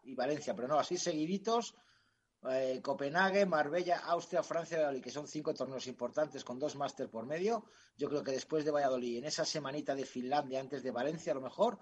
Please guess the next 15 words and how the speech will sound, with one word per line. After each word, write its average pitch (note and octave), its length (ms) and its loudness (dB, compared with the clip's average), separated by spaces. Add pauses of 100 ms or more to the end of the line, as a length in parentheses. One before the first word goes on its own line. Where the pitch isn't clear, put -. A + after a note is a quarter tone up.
(340)
podemos C#3 340 -2
tener C3+ 300 0
otra B2+ 220 0
vez, B2+ 440 0 (440)
eh, B2 340 0
movidita C3 600 2
y C3+ 60 0
cambios. B2+ 340 2
Sobre A2+ 160 -6
todo C3+ 140 -2
lo D3+ 100 4
que C3+ 80 -6
dice C3+ 500 0
Alberto, B2+ 560 -2
Álvaro, D3+ 540 2